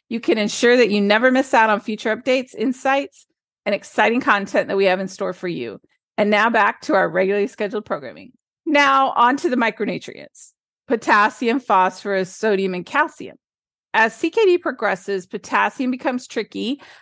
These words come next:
High levels can harm your heart. Elevated phosphorus, that can harm the bones. Sodium, commonly found in salt, can spike your blood pressure and cause fluid retention. And calcium, while essential for our bones, need to be balanced to avoid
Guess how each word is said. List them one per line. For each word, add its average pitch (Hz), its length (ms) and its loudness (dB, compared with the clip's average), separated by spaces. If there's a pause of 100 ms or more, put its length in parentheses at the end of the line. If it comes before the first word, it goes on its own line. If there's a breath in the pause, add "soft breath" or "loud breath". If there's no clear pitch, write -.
High 226 200 4
levels 220 360 2
can 285 200 0
harm 202 320 2
your 247 140 -2
heart. 285 340 2 (240)
Elevated 220 560 2
phosphorus, 254 640 -2
that 226 260 0
can 262 120 -2
harm 277 280 0
the 277 80 0
bones. 285 600 -4 (120)
Sodium, 254 640 2
commonly 226 580 0
found 240 260 0
in 240 100 -6
salt, 254 400 -2 (380 soft breath)
can 240 140 -4
spike - 400 -2
your 262 80 2
blood 294 260 0
pressure 190 380 -4
and 208 200 -6
cause 226 300 0
fluid 330 260 -4
retention. 208 640 -8 (520 loud breath)
And 220 120 2
calcium, 277 600 4
while 208 180 4
essential 202 460 2
for 269 160 4
our 262 120 6
bones, 262 540 2
need 226 180 0
to 220 60 -2
be 214 140 -2
balanced 202 640 0
to 214 120 -2
avoid 185 520 -2